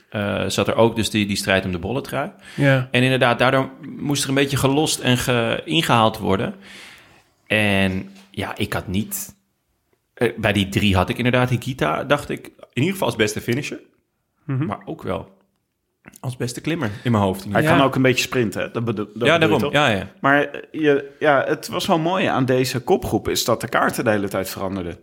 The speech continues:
Speaker 1: Ja.
Speaker 3: Dat je de hele tijd dacht, "Oh ja, maar nee, Higuita staat er het best voor. Oh nee, maar eigenlijk is Nairo is hier de beste klimmer."
Speaker 1: Ja.
Speaker 2: Ja.
Speaker 3: En dan vervolgens was
Speaker 1: Ja.
Speaker 3: O'Connor... die was echt, echt gewoon beter dan
Speaker 1: Ja,
Speaker 3: de andere
Speaker 1: ja, ja,
Speaker 3: twee.
Speaker 1: ja, zeker.
Speaker 2: En hoe?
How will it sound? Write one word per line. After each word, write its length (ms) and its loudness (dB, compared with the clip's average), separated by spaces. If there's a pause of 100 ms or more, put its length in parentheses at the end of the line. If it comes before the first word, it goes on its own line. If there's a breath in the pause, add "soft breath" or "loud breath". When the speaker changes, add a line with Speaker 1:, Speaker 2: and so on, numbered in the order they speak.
Speaker 1:
Ja. 240 0 (120)
Speaker 3:
Dat 120 -8
je 40 -4
de 120 6
hele 180 4
tijd 240 4
dacht, 360 -2
"Oh 180 2
ja, 100 4
maar 280 -6 (180)
nee, 380 -2
Higuita 500 2
staat 240 -8
er 60 -18
het 80 -16
best 200 -10
voor. 240 -14 (160)
Oh 120 4
nee, 160 4
maar 160 2
eigenlijk 360 0
is 240 -4
Nairo 460 4
is 140 -2
hier 140 -2
de 80 -2
beste 280 -6
klimmer." 440 -8
Speaker 1:
Ja. 140 0
Speaker 2:
Ja. 140 2
Speaker 3:
En 120 4
dan 240 4
vervolgens 840 -4
was 320 -2
Speaker 1:
Ja. 100 -8
Speaker 3:
O'Connor... 580 2
die 120 2
was 280 -2
echt, 420 0 (160)
echt 260 0
gewoon 300 2
beter 380 2 (220)
dan 140 0
Speaker 1:
Ja, 60 4
Speaker 3:
de 60 2
andere 240 2
Speaker 1:
ja, 60 4
ja, 60 2
Speaker 3:
twee. 180 2
Speaker 1:
ja, 140 -12
zeker. 320 -4
Speaker 2:
En 80 4
hoe? 240 0